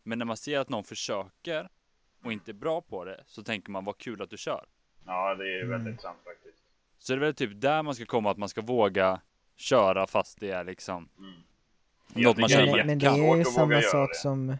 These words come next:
Speaker 3: jo, men det är lite samma sak som när du åker skidor. <clears throat> Så här, hur vågar du hoppa på ett big air hopp, liksom?
Speaker 2: Mm, det gör jag inte heller.
Speaker 3: För det är ju lite samma
Speaker 2: Jag är
Speaker 3: sak.
Speaker 2: en mes.
Speaker 3: Nej, där måste du, det vågar inte jag heller göra.
Speaker 2: <laughs>
Speaker 3: Verkligen inte. Men, eh,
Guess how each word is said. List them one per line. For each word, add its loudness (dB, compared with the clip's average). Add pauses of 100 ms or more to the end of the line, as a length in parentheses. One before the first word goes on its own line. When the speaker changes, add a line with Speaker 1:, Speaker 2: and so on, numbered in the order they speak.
(760)
Speaker 3:
jo, 6
men 2
det 2
är 2
lite 0
samma 0
sak -2
som -6
när -2
du -4
åker -6
skidor. 2 (400)
<clears throat> 2
Så -4
här, 0
hur 0
vågar 0
du 0
hoppa -2
på -2
ett -4 (140)
big -2
air 0
hopp, -6
liksom? -10 (220)
Speaker 2:
Mm, -20 (180)
det -10
gör -4
jag -8
inte -14
heller. -10
Speaker 3:
För -10
det 0
är 2
ju 2
lite -2
samma -2
Speaker 2:
Jag 0
är 0
Speaker 3:
sak. -2
Speaker 2:
en -8
mes. -10
Speaker 3:
Nej, 2
där 2
måste -2
du, -4 (120)
det 2
vågar 6
inte 0
jag 2
heller 2
göra. 2 (200)
Speaker 2:
<laughs> -20
Speaker 3:
Verkligen -2
inte. -2 (400)
Men, 2
eh, 2